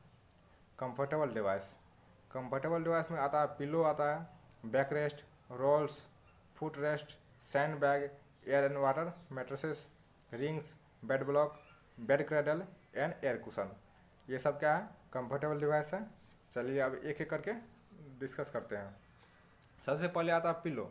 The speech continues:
Pillow are used to give comfortable position to the patient। पेशेंट को कंफर्टेबल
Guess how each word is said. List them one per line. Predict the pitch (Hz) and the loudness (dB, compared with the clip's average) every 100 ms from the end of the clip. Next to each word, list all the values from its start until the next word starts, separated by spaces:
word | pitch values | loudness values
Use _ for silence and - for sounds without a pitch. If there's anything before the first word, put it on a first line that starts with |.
| - - - - - - - - | -10 -20 -20 -20 -20 -20 -20 -4
Pillow | 165 220 - | 2 2 4
are | 170 | 2
used | 151 180 190 | 4 0 0
to | 170 147 | -4 -2
give | 208 277 - | -4 -4 -10
comfortable | 151 139 147 160 175 - | -4 0 0 2 0 0
position | 160 143 233 - - - _ 143 | -4 -4 -8 -8 -20 -20 _ -8
to | 139 | -2
the | 180 180 | -2 -2
patient। | 113 110 92 - - - - - - - | -6 -6 -12 -16 -20 -20 -20 -20 -12 0
पेशेंट | 143 - 214 226 | 0 2 0 0
को | 226 | -2
कंफर्टेबल | - 165 151 151 170 | 0 0 2 2 4